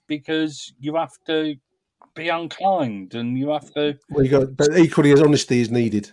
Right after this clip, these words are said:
Speaker 2: in this situation, and I think, um,
Speaker 1: Yeah, and there are people that are taking our club for mugs. <laughs> Yeah.
Speaker 2: Yeah.
Speaker 1: And I love the club.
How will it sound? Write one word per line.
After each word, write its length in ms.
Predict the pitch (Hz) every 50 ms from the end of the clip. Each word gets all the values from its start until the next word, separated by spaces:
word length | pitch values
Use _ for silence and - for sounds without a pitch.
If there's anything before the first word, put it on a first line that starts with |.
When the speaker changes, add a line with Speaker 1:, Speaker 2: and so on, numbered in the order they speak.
| _ _
Speaker 2:
in 140 | - 110 104
this 140 | 104 101 -
situation, 640 | - 98 - - 110 104 101 98 - - 104 98 - -
and 120 | 110 107
I 40 | 104
think, 300 | - - 117 104 104 - -
um, 260 | - - 98 98 98 98 - - _ _ _ _ - _ _ _ _ _ _
Speaker 1:
Yeah, 240 | - 131 143 160 - -
and 200 | - 151 160 165
there 160 | 175 175 175 175
are 60 | 170
people 640 | 170 - - 196 196 190 - _ 180 175 165 156 151
that 220 | 147 151 151 143 - _ _ _ _ _ _ _ _ _ _ _ _ _ _ _ _ _ _ _ _ _ _ _ _ _ _
are 60 | - 143
taking 460 | - - 190 190 180 - - 170 175
our 200 | 175 180 175 -
club 360 | - - - 170 156 151 -
for 160 | - - 160 156
mugs. 840 | 165 180 170 117 - - _ _ _ - - - - - - - -
<laughs> 60 | _ _ _ _ _ _ _ _ _ _ _ _ _ -
Yeah. 420 | 117 - - 143 127 156 185 143 - _ -
Speaker 2:
Yeah. 200 | 123 117 113 104 - -
Speaker 1:
And 300 | - 151 160 160 165 160 - _ _ _ _ -
I 60 | 160
love 300 | 170 185 202 190 - -
the 100 | - 127
club. 300 | - - 123 110 139